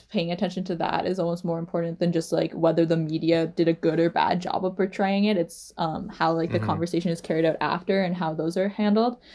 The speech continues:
Speaker 1: especially because it's, like, I personally think it's, like, more harmful for, like, I guess this happens a lot more when you're younger, but for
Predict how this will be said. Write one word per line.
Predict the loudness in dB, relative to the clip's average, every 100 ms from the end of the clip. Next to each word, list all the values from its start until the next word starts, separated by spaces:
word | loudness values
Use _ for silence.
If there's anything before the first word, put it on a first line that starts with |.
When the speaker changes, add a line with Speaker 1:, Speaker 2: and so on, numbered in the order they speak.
| -4
Speaker 1:
especially | 0 4 4 4
because | 2 2
it's, | 2
like, | 2 0 -4 _ _ _ _
I | 4 6
personally | 6 4 4 2
think | 2 0
it's, | 0 0
like, | -2 -4 _ _ _ _ _ _ _ _ _ -2
more | 2 4 2
harmful | 0 -2 2 2 2
for, | 2 0
like, | 0 -2 -8 -14 _ _ _ _ 2
I |
guess | 4 4
this | 4
happens | 4 4 4
a |
lot | 2 0
more | 0 -2
when | -2
you're | -6 -8 -8
younger, | -6 -4 -2 -2
but | -2 -4
for | 0 0 0 -2 -8